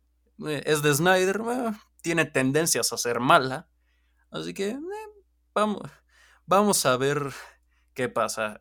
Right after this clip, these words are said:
Y sinceramente esta película la recordaba peor. Eso no hace que la ponga como una maravilla, pero la re-, sinceramente la recordaba peor y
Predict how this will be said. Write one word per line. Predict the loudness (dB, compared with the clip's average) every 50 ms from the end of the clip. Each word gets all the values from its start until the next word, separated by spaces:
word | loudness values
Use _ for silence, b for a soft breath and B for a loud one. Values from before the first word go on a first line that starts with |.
| _ _
Y | -8 -6 -6 -4 -4
sinceramente | -4 -4 -2 -2 0 0 0 -2 -2 -4 -4
esta | -8 -8 -8 -8
película | -8 -10 -8 -4 -2 -2 0 0
la | -2 -2 -4
recordaba | -6 -6 -8 -6 -4 0 2 2 2 2 -2 -6 _
peor. | -10 -8 -8 -8 -8 -8 -10 _ _ _ _ _ _ _ _ _ _ _ -20 -20 _ _ _ _ _ B B B B B B B B B
Eso | B -8 -6 -6 -6
no | -6 -6 -6
hace | -6 -8 -10 -10
que | -10 -10
la | -10 -10 -10
ponga | -10 -10 -10 -10 -10
como | -12 -12 -10 -10
una | -8 -8
maravilla, | -8 -6 -4 -4 -4 -4 -4 -4 -4 -4 -4 -4
pero | -6 -6 -6 -6
la | -6 -6
re-, | -8 -8 -10 -10 -10
sinceramente | -10 -10 -8 -6 -6 -4 -4 -4 -4 -4 -4
la | -4 -4 -6 -6
recordaba | -8 -8 -6 -4 -4 0 0 0 0 0 -2
peor | -2 -2 -2 -2 -4 -6 -8 -12 -12
y | -12 -10 -10 -8 -8 -10 -10